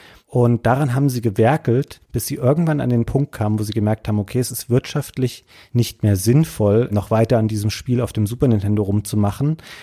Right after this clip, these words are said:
Und dann haben sie es auf das Nintendo vierundsechzig überführt. Aus heutiger Sicht furchtbar von der Optik her, wenn man sich das anschaut, weil wir sind natürlich noch in der Frühzeit der drei D-Grafik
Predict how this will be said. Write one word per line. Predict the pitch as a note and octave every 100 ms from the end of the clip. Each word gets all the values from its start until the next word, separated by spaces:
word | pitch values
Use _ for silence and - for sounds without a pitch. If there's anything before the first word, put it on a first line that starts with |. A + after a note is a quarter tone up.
| -
Und | - G#2+ A2+
dann | A2 C#3+ E3+ - _
haben | - B2
sie | A#2+ A#2+
es | -
auf | A2+ -
das | A2+ -
Nintendo | A2 A2+ A2
vierundsechzig | - G#2 G2+ G2+ - F#2+
überführt. | G2 G2+ F2+ - G#2+ A2 - _ _ - - -
Aus | B2+ -
heutiger | B2+ E3+ D#3+ C#3+
Sicht | D3+ D3 - -
furchtbar | - - - A#2+ D#3 - A3 A3+ A3+ _ _ _
von | - C3
der | A#2 -
Optik | - - G#2
her, | G#2+ A#2+
wenn | A#2+
man | A#2 A2+
sich | G#2
das | A#2
anschaut, | - C3 C#3+ A2 G#2+ A#2
weil | A2 G#2+ G#2+ A2
wir | C#3+ A#2+
sind | A2 C#3
natürlich | A#2 A#2+
noch | A#2 G#2+
in |
der | A2
Frühzeit | - B2+ - B2
der | A2
drei | - A2
D-Grafik | G#2+ A#2 - B2 A#2+ B2